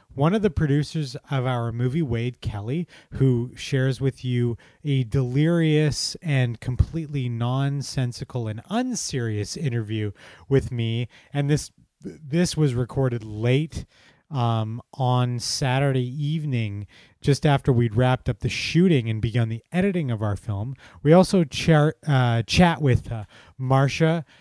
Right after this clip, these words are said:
Amanova, who, uh, was an actress in our film. And finally, we share a few words with Rafael Aloro, who was one of the other producers in our film and one of the brainchilds of the entire thing. I hope you enjoy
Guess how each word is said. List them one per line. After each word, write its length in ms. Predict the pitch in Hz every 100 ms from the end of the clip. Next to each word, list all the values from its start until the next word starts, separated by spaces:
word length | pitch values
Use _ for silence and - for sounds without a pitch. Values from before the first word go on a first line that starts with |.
| _ _ -
Amanova, 760 | 143 120 120 123 143 165 226 220 _ -
who, 280 | - 139 123
uh, 240 | 113 110 110
was 240 | 131 120
an 80 | 117
actress 580 | 110 113 - 147 151 -
in 160 | 160
our 120 | 151 147
film. 500 | - 151 151 185 214 - - _
And 420 | 160 160 175 175
finally, 800 | - - 226 226 190 151 139 135 123 _ _ -
we 340 | 143 147 143
share 480 | - - 139 131 135
a 120 | 135
few 320 | - 139 131
words 420 | 120 120 120 120
with 180 | 113 110 - -
Rafael 640 | 123 131 139 - 147 131 131
Aloro, 760 | 123 117 113 113 110 107 113 - - -
who 180 | 131 120
was 200 | 117 107
one 220 | 117 127
of 140 | 127
the 120 | 117
other 200 | 117 117
producers 640 | 123 143 120 117 - 120 110
in 80 | 113
our 100 | 107
film 240 | - 110
and 160 | 110 107
one 140 | 110
of 40 |
the 100 | 104
brainchilds 920 | 98 123 151 147 - 98 95 95 98 - - - _
of 360 | 131 120 113 107
the 140 | 127 120
entire 400 | 113 123 117 113
thing. 240 | - 107
I 140 | 101
hope 400 | 101 98 120 -
you 180 | 123 123
enjoy 800 | 123 117 110 131 120 110 107 101